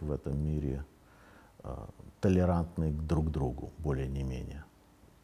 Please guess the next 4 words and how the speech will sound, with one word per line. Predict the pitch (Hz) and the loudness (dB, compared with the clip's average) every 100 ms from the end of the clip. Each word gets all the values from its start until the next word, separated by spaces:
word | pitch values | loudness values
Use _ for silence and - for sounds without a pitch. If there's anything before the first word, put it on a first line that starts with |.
| _ - - - - - - _ _ - - _ _ - - - - - 82 92 | _ -20 -20 -20 -20 -20 -20 _ _ -20 -20 _ _ -20 -20 -20 -20 -20 -18 -8
Вот | 82 80 - - - - | -6 -6 -12 -20 -14 -4
это | 85 82 | -2 2
мое | 80 80 | 2 2
желание, | 76 80 69 62 58 | 2 2 2 -2 -8